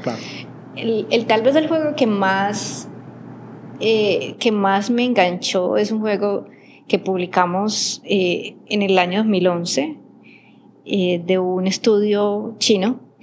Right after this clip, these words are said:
Speaker 2: El juego se llama Alice Madne-, Madness Returns. Eh, y es un thriller psicológico bien, bien interesante porque es,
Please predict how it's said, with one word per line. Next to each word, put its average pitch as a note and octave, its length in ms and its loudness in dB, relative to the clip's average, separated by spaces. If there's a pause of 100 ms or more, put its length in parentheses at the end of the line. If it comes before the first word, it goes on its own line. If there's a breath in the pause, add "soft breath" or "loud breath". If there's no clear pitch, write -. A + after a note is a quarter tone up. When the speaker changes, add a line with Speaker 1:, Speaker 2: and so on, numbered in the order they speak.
(340 loud breath)
Speaker 2:
El F#3 140 -8
juego F#3+ 220 2
se G3+ 120 0
llama F#3+ 520 2
Alice G3+ 760 0 (160)
Madne-, F#3+ 440 0
Madness G3 460 0
Returns. F#3+ 640 0 (1200 loud breath)
Eh, F#3 520 0
y A3 220 0
es G#3 240 4
un C#4+ 240 2
thriller B3+ 400 2
psicológico G#3+ 800 0
bien, F#3 500 -2 (140)
bien B3 340 0
interesante G#3+ 720 0
porque F#3+ 640 -6
es, - 500 -2